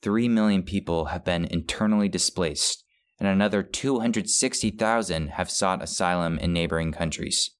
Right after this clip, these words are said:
As mentioned, isis is perceived to be defeated in the country since they no longer control territory in Iraq.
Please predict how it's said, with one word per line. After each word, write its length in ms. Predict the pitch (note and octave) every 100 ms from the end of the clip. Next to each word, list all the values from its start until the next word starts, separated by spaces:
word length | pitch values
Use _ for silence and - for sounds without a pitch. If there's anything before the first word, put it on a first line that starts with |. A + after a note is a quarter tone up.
| _ _ _ -
As 200 | B2+ A2+
mentioned, 520 | A#2+ G#2+ G#2 G2 F2 -
isis 460 | B2 C3+ C3 -
is 100 | G2+
perceived 720 | - G2+ - - B2+ B2 -
to 80 | G#2
be 180 | G#2 G2+
defeated 480 | F#2+ - G2 F#2 F2
in 120 | F2
the 80 | F2
country 540 | - G2 - F2+ E2+
since 280 | - F#2 -
they 120 | F2+
no 220 | F2 F2
longer 420 | F2+ F2 F2+ E2+
control 580 | E2 F2+ E2 - A2+ A#2
territory 760 | A2 F2+ E2+ D#2+ E2 D#2+ D#2+ D2+
in 100 | E2
Iraq. 520 | D#2+ E2 E2+ D#2+ -